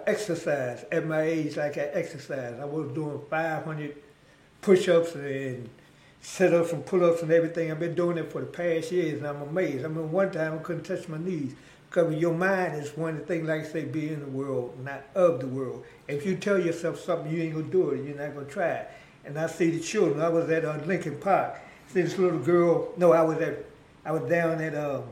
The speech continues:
Stanton Park. And I counted the rungs around the park. And this little girl, I said, "No, she ain't." She put one leg in there after the round, three hundred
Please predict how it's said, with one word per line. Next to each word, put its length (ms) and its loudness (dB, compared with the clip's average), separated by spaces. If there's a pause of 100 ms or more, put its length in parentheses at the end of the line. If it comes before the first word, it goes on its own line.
(600)
Stanton 480 4
Park. 380 -4 (360)
And 140 0
I 80 4
counted 360 4
the 80 -2
rungs 580 2
around 340 0
the 80 -6
park. 380 0 (1200)
And 120 0
this 140 4
little 260 4
girl, 220 6
I 60 6
said, 240 0
"No, 160 2
she 220 -2
ain't." 180 -2
She 200 -6
put 160 0
one 280 2
leg 240 4
in 140 0
there 280 2
after 300 0
the 140 -2
round, 380 -2
three 220 -2
hundred 380 -2